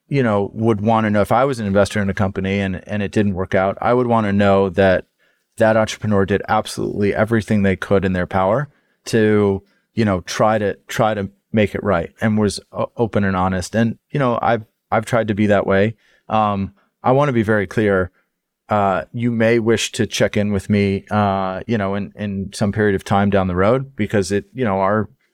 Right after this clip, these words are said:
our future is, is n-, not certain by any means.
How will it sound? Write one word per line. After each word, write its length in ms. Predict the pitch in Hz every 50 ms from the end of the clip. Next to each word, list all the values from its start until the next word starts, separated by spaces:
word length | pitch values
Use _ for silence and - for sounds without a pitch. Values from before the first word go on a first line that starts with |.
| _ -
our 240 | - 117 123 110 - _ _
future 420 | - - 127 127 - - 147 143
is, 340 | 127 113 104 95 - - - _ _ _ _ _ _ _
is 200 | - 117 110 98
n-, 160 | 107 104 - -
not 280 | - 123 117 110 110 -
certain 280 | - 117 101 113 117
by 160 | 104 104 101 98
any 180 | 98 104 117
means. 380 | 127 135 160 180 175 - -